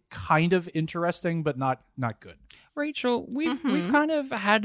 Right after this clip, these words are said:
Speaker 2: this encounter where when we've criticized episodes of Babylon five and of Star Trek Discovery, we've had some pushback from people saying, "Oh, but come on, you can't
Speaker 3: It
Speaker 2: hate
Speaker 3: does
Speaker 2: this episode because
Speaker 3: this.
Speaker 2: it does this thing that will matter later in the show." And I do think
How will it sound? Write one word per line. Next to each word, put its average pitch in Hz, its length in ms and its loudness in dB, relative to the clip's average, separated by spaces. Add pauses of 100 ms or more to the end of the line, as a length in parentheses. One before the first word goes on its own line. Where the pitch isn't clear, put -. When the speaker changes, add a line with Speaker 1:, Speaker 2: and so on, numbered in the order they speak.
Speaker 2:
this 196 260 2
encounter 180 500 2
where 175 200 4
when 175 260 2
we've 254 180 4
criticized 185 680 4
episodes 160 520 2
of 151 180 -4
Babylon 156 380 4
five 147 640 4
and 151 300 0
of 147 160 0
Star 151 260 4
Trek 156 200 0
Discovery, 165 680 4 (320)
we've 185 160 2
had 185 200 2
some 165 180 0
pushback 175 500 2
from 165 140 2
people 160 320 2
saying, 165 320 2
"Oh, 320 240 10
but 285 140 0
come 302 180 0
on, 294 280 8 (260)
you 285 80 -2
can't 311 260 8
Speaker 3:
It 294 60 10
Speaker 2:
hate 480 60 12 (100)
Speaker 3:
does - 0 -
Speaker 2:
this 466 180 12
episode 480 320 10 (140)
because 254 220 12
Speaker 3:
this. 220 120 8
Speaker 2:
it - 20 2
does 262 240 6
this 269 200 0
thing 226 240 2
that 214 160 4
will 214 100 8
matter 196 320 8
later 170 480 4
in 160 240 2
the 156 100 2
show." 156 280 6
And 170 100 4
I 185 100 6
do 285 220 2
think 240 380 2